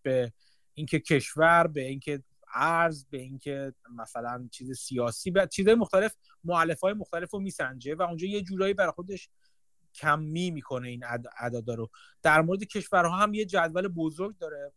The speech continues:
آه، داموداران، که از نظرش اونها ریسک پریمیوم کشورهای پر ریسک هستن. این به این معنی هستش که اگر، اه، مخصوصاً کسی از با، با دلار می‌خواد بره توش، تو اون ش-،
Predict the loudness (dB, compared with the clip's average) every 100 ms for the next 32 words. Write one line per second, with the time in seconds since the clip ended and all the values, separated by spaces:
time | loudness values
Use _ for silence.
0 | _ -8 -8 -8 -12 _ -6 -4 -2 0
1 | -2 -8 _ _ _ -4 -2 -2 -4 0
2 | 0 0 -8 -8 -8 -4 -2 -2 -6 -12
3 | _ -10 -6 -6 -4 -4 -4 -8 _ -10
4 | -2 0 2 2 2 -2 -2 -4 -4 -4
5 | -6 -8 _ _ _ 2 4 6 4 4
6 | 4 4 2 -2 -4 -4 -6 -6 0 4
7 | 6 4 2 _ _ _ _ -8 -4 -2
8 | -2 -4 -6 -10 2 4 4 -2 2 4
9 | 4 0 0 -2 -2 -4 -6 -4 -4 _
10 | -8 -8 -8 _ -4 0 6 6 4 -2
11 | _ -10 -6 -4 -4 -6 -8 -16 -16 -10
12 | -6 -6 -8